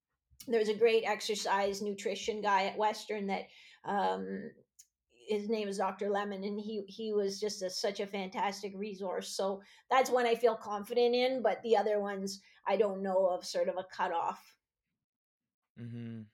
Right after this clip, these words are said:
Speaker 2: mm-hmm. Now, shifting a bit to some prefe-, preventative work, and obviously we touched on movi-, mobility, but, you know, I know goaltending is just incredibly hard on the body, but what are some common injuries you see,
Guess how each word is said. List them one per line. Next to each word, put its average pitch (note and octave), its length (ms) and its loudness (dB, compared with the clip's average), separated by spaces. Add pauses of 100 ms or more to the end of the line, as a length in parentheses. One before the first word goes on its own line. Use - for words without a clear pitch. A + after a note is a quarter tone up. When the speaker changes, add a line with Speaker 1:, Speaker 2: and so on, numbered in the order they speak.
(140)
Speaker 2:
mm-hmm. A2 300 -12 (960)
Now, D3 120 2
shifting D#3+ 600 2
a C3+ 120 -2
bit C3+ 300 2
to C3 580 0 (200)
some C3+ 260 -4
prefe-, B2+ 400 -2 (160)
preventative B2 580 -4
work, A#2 300 -4
and A2+ 100 -6
obviously A2+ 380 -6
we A2+ 80 -6
touched - 340 -8
on A2 200 -6
movi-, G#2+ 400 -8
mobility, A2+ 560 -6
but, G#2+ 320 -10 (640)
you C3 80 -4
know, C3+ 80 0
I C3 80 0
know C3+ 180 2
goaltending B2 800 -2
is A2 140 -8
just A2 160 -8
incredibly A#2 480 -4
hard A#2 300 0
on A2+ 100 -6
the A2 80 -6
body, A2+ 380 -2
but A#2 180 -6
what B2+ 160 0
are C#3 80 2
some C3 260 -2
common A#2+ 640 -2
injuries A#2 540 -4
you A2 80 -6
see, G#2+ 580 -6